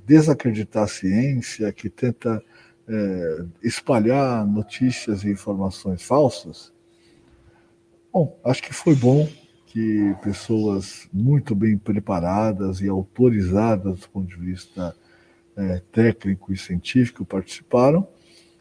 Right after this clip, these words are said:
que, que com, mesmo com esse circo todo montado, é, não houve como sustentar a versão dos negacionistas, a versão dos antivacinas. Então, acho que foi bom.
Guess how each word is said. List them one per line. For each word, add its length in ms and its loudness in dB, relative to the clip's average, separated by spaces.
que, 100 -12
que 300 2
com, 160 0
mesmo 680 8
com 240 2
esse 180 0
circo 480 6
todo 380 4
montado, 720 2
é, 180 -2
não 300 2
houve 400 8
como 720 4
sustentar 1080 2
a 120 4
versão 760 4
dos 260 2
negacionistas, 1160 0
a 80 -4
versão 580 -2
dos 240 0
antivacinas. 1040 -2
Então, 200 -4
acho 120 -8
que 80 -20
foi 220 4
bom. 260 0